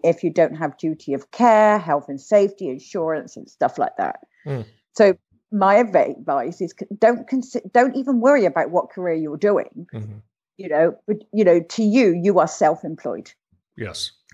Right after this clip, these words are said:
Speaker 1: And
Speaker 2: Yeah.
Speaker 1: therefore, you should get yourself covered for every instance.
Speaker 2: Yes.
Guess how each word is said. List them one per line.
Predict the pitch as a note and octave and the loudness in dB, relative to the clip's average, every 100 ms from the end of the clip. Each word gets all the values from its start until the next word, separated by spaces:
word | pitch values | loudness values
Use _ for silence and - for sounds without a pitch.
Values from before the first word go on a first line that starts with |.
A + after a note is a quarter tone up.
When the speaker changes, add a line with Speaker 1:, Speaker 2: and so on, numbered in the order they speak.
| _ _ _ _ _ - | _ _ _ _ _ -4
Speaker 1:
And | F3+ | -2
Speaker 2:
Yeah. | E3 | 4
Speaker 1:
therefore, | G3 G#3 G#3 E3+ E3 - | 4 4 2 -4 -6 -8
you | F3 | -12
should | C4 | -6
get | - - | -4 -2
yourself | F3 F#3+ F3+ | -2 -2 -2
covered | - D3 - - | -4 -8 -8 -12
for | - | -4
every | C#3 - C3+ | -2 -2 -6
instance. | - - - - - _ - _ | -8 -8 -12 -18 -18 _ -20 _
Speaker 2:
Yes. | G#2 D2+ - | -14 -12 -16